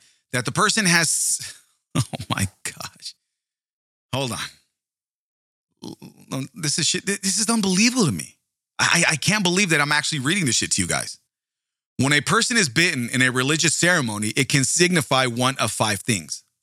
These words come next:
One, that the person has sin in his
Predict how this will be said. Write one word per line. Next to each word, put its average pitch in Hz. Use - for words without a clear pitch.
One, 135
that 127
the 117
person 175
has 123
sin 185
in 127
his 151